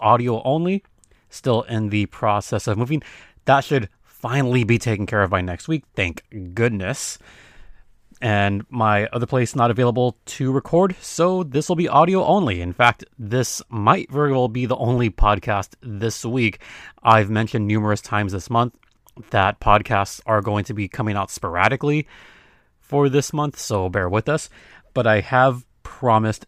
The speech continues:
that we are going to continue with Gulls Thursday, even though there has been a plethora of Ducks news. And believe me, there's been a plethora of news.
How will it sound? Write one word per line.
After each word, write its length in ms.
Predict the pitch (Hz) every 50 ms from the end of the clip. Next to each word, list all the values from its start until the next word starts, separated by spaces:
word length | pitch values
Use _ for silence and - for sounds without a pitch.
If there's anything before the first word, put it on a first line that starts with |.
| _
that 200 | 120 - 98 101
we 120 | 104 113 -
are 180 | 113 104 110
going 240 | 113 110 110 110 104
to 100 | - 117
continue 460 | - 104 - - 117 107 107 107 104
with 320 | 101 101 98 98 95 - 104
Gulls 300 | 98 98 95 90 - -
Thursday, 420 | 156 156 151 135 156 156 143 135 -
even 360 | 156 135 120 117 120 117 113
though 300 | 104 110 110 104 101 98 - - - - - - _ _ _ _
there 220 | - 107 101 101 98
has 100 | 95 90
been 260 | 107 101 98 98 131 -
a 140 | 123 107
plethora 760 | - - - - - - 117 117 110 - - 110 95 92 87
of 320 | 92 104 - 104 95 98 104
Ducks 320 | - 104 101 - - -
news. 180 | 107 98 95 -
And 160 | - 143 156
believe 220 | 175 202 202 135
me, 60 | 110
there's 180 | 98 127 160 160
been 100 | 190 180
a 60 | 156
plethora 800 | - - - - - 127 127 127 127 - 131 107 98 90 85 95 -
of 160 | - 95 92
news. 300 | 104 98 90 82 71 -